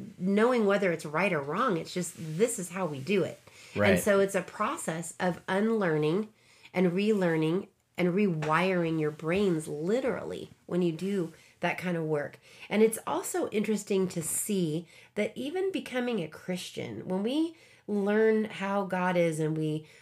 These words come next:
Speaker 1: we learn about the promises of God, we put that, uh, belief or that, uh, doctrine, I'll say, on top of our old belief systems, which are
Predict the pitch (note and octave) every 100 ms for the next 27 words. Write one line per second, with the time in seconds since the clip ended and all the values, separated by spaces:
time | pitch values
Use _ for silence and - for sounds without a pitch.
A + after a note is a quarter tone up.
0 | - - F3+ F3+ F#3 G3+ G3+ F3+ F3+ F3
1 | - F#3 F3+ - F#3 F3+ G3 F#3+ E3 D#3+
2 | D#3 D#3+ D#3 D3+ D#3 - - - F3+ G#3+
3 | A#3 B3 - _ _ - D4 D4+ G#3+ A3
4 | G3 - _ _ _ _ _ - - -
5 | F#3 E3 D3+ D#3+ G3 F#3 G#3+ A3+ A3+ A3+
6 | - F3 E3+ E3+ D#3+ D#3 E3+ D#3 D#3 -
7 | E3 F#3 - A#3 A3+ A#3+ - A#3 A#3 B3+
8 | B3+ C4 - - - F#3+ F#3+ - - A#3
9 | C#4 - F#3+ F3 E3+ E3+ E3 - F#3+ G3
10 | F3+ F3 G3+ - A#3 - B3+ C4 - -
11 | - E3+ G3+ G3+ - F#3 F3+ F3